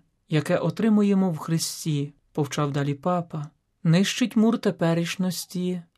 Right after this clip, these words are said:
і відкриває нам двері, які ведуть до життя в Бозі». А роздумуючи над словами «Благословенні ті, що на шлюбну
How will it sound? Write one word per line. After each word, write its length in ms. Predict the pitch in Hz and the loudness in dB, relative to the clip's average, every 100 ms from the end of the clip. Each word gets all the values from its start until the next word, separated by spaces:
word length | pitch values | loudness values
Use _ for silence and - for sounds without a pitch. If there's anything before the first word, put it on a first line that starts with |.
| _ | _
і 100 | 165 | -2
відкриває 580 | 151 156 160 156 190 190 | 0 -2 0 2 2 2
нам 240 | 165 151 | 2 0
двері, 580 | 139 147 196 180 143 151 - _ _ - | 0 0 0 0 -4 -6 -10 _ _ -2
які 300 | 156 151 156 | -2 0 0
ведуть 400 | 151 165 247 240 | 0 2 2 4
до 140 | 214 | 2
життя 460 | 175 175 - 170 175 | 4 0 0 0 0
в 80 | |
Бозі». 720 | 147 147 147 143 143 143 156 160 _ _ _ _ | -2 -2 2 2 0 -4 -8 -8 _ _ _ _
А 100 | 156 | -2
роздумуючи 640 | 151 135 143 156 156 151 156 | 0 0 2 2 2 0 -2
над 140 | 147 | -2
словами 800 | - 151 143 151 160 156 156 151 - - | -2 -2 0 0 0 0 0 -2 -6 -8
«Благословенні 1000 | 147 151 147 147 - 156 160 190 165 147 | 0 2 2 -2 -2 0 0 2 2 0
ті, 360 | 135 - 185 147 | -2 -2 0 0
що 220 | - 160 | -2 -2
на 120 | 151 | 0
шлюбну 680 | 139 - 196 165 180 180 170 | -2 0 0 0 0 0 -4